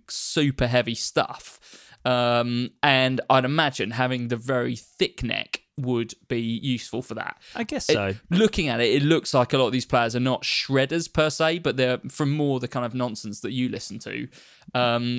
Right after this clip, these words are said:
Speaker 1: where
Speaker 2: Certainly people like Gallops and October Drift, which are two of the bands that they have there, yeah, very much that sort of thing.
Speaker 1: Yeah, where having a kind of chunky neck for down tuning and kind of, like, big, big sounds,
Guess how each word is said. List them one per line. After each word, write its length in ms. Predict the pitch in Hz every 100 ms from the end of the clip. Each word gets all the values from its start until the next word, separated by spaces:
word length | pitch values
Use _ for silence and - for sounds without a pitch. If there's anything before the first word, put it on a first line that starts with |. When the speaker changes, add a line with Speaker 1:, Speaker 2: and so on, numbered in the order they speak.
| -
Speaker 1:
where 140 | 135 185
Speaker 2:
Certainly 180 | 190 175
people 260 | 196 160
like 160 | 160 104
Gallops 460 | 110 117 113 -
and 100 | 110 104
October 400 | - 117 110 101
Drift, 460 | 110 110 - -
which 180 | 95 -
are 60 | 95
two 180 | -
of 40 | 107
the 60 |
bands 300 | 95 107 104
that 80 | -
they 100 | 98
have 200 | 98 101
there, 160 | - 98
yeah, 260 | 98 101 101
very 280 | 95 95
much 240 | 95 - -
that 120 | 85
sort 180 | - 101
of 60 | -
thing. 280 | - 92 92 -
Speaker 1:
Yeah, 360 | 156 139 104 -
where 360 | 143 143 139 -
having 320 | 143 135 135
a 40 |
kind 180 | 127 139
of 80 | 120
chunky 540 | - - 135 135 135 127
neck 280 | 120 117 -
for 160 | 127
down 260 | 120 127 120
tuning 560 | - 131 123 120 117
and 160 | 113 113
kind 160 | 127 117
of, 140 | 104
like, 240 | 123 -
big, 400 | - 117 110 - - - - _ _ _
big 340 | 185 147 -
sounds, 800 | - - 135 113 120 117 123 -